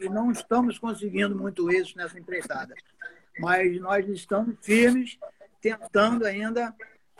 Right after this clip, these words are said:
dar um, dar um pouquinho que nós temos pra poder ver se a gente consegue ter, é, ter um pouco mais de, de sucesso, um pouco mais na frente, né? Nós estamos jogando tudo nessa reunião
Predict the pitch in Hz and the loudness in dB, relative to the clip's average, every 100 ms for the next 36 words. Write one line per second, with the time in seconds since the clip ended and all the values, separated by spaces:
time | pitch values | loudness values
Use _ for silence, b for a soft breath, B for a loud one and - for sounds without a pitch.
0 | - - 175 196 220 208 208 190 214 208 | -20 -12 -2 0 0 -4 -4 0 4 2
1 | 214 - 220 208 - 269 269 247 196 - | 2 0 2 2 0 -2 0 -2 -2 -4
2 | 196 226 247 262 - - _ _ - 202 | -2 0 0 -4 -8 -18 _ _ -8 -6
3 | 208 220 202 208 208 185 214 214 190 220 | -2 -4 0 2 4 2 0 -2 -6 -8
4 | - 220 180 - 196 208 208 208 - _ | -8 -8 -8 -2 2 2 2 0 -2 _
5 | _ _ - 196 208 196 185 185 175 190 | _ _ -2 0 0 -2 -6 -8 -8 -6
6 | 202 170 208 214 208 202 190 185 202 196 | -6 2 4 4 0 -2 -2 -2 -4 -4
7 | 180 185 185 170 - 175 - 175 190 180 | -4 -4 -2 -6 -6 -8 -6 -2 -2 -2
8 | 175 190 190 190 185 196 - 139 131 151 | -4 -4 -2 -2 0 -2 -4 -10 -10 -8
9 | 185 180 214 226 220 208 214 - 247 262 | -6 -4 -4 0 2 2 0 -2 -2 0
10 | 240 220 202 208 202 196 220 247 | -2 0 2 2 2 -2 -2 -4